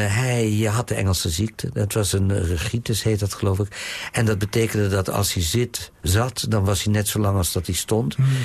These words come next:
Speaker 1: Dus ben-, hij was echt een Toulouse-Lautrec-achtig iemand. Dus hij kon ook alleen maar in komische films spelen. En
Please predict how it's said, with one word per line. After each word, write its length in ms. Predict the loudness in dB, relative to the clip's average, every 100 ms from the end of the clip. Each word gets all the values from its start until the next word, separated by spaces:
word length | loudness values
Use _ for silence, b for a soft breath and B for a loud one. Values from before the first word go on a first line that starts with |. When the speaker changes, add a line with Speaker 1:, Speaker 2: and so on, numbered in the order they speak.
| -4 -2
Speaker 1:
Dus 220 | -2 0
ben-, 220 | 0 0
hij 260 | 2 0 2
was 180 | 0
echt 240 | -2 -2 -2
een 120 | -2
Toulouse-Lautrec-achtig 1200 | 0 0 0 0 -4 -2 -2 -2 -2 -2 -2 -2
iemand. 240 | 0 2
Dus 80 | 2
hij 100 | 0
kon 180 | 0 0
ook 140 | 0
alleen 240 | 0 2 2
maar 160 | 0 B B B
in 200 | -4 -4 0
komische 440 | 2 2 0 0
films 320 | 0 0 0
spelen. 360 | 0 0 0 0
En 160 | 0